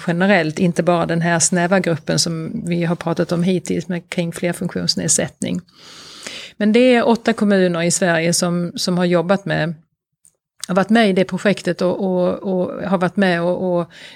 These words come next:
eh, och som vi har kunnat samla in och systematiskt följa upp, och kommer till att kunna, eh, sammanfatta och, och redovisa i en rapport här i början av nästa år.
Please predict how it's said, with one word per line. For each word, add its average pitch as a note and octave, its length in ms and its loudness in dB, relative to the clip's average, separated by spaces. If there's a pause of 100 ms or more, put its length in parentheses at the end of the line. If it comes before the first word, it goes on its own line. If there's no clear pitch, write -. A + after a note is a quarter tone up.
eh, F#3+ 180 2
och G#3 260 2
som G3 260 2
vi G3 100 4
har F#3 120 6
kunnat F#3+ 300 2
samla F#3 340 2
in F3+ 240 2
och F3 100 0
systematiskt F3 720 0
följa F3 320 2
upp, - 260 0
och F3 80 -4
kommer F3 240 -4
till F3+ 200 -2
att F3 80 -4
kunna, E3+ 360 -2 (500)
eh, E3 420 -4 (140)
sammanfatta F3 760 2
och, F3+ 320 4
och F3 80 2
redovisa F3+ 520 4
i F3 40 0
en F3 140 -2
rapport E3+ 460 0
här F3 200 2
i F3 80 0
början E3+ 320 0
av - 80 -2
nästa F#3+ 320 0
år. G#3 280 -2